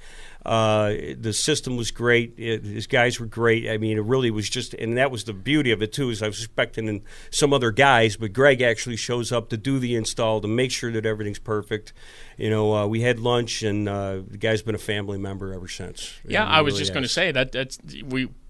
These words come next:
Speaker 2: didn't really get into that, but you've known each other ten years, and o-, obviously, you know, customer and g-, guys supplying the, this American Clearwater system, good friends now
Speaker 1: He's,
Speaker 2: through
Speaker 1: oh,
Speaker 2: ten
Speaker 1: he's a
Speaker 2: years.
Speaker 1: fantastic guy. Not only does he know water systems,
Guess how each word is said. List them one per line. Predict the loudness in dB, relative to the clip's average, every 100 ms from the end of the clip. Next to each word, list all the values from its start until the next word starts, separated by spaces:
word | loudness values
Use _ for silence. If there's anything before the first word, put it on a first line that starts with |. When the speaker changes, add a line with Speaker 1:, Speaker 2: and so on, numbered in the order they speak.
| -4
Speaker 2:
didn't | 0 2
really | 0 0
get | 0
into | 0 2
that, | 2 2
but | 0 -2
you've | -4
known | -2 -2
each | 0
other | -2 -2
ten | -2 -2 2
years, | 2 0 -2
and | -6
o-, | -4 0
obviously, | 2 2 0 -4 -6
you | -4 -4
know, | -6 -8
customer | -4 -4 -4 -6 -4 -6 -10 -16 -16 -12
and | -8 -8 -10 -14
g-, | -14 -6
guys | -2 0 0
supplying | -4 -4 -2 -2 -4 -8
the, | -6 -4 -6 -10
this | -18 -10 -4 -2
American | -2 -2 -2
Clearwater | -2 0 2 0
system, | -2 -2 -4 -4 -16 -20 -18 -6
good | -2 2
friends | 6 6 4
now | 0 -2
Speaker 1:
He's, | 0
Speaker 2:
through | -2 0
Speaker 1:
oh, |
Speaker 2:
ten | 0 0
Speaker 1:
he's | -4
a |
Speaker 2:
years. | -4
Speaker 1:
fantastic | 0 0 2 0 0 -2 -4
guy. | 0 2 2
Not | 2 0 2
only | 2 0
does | 0 0
he | 0
know | 0 2
water | 2 2 2 0
systems, | -2 -6 -4 -2 -2 -4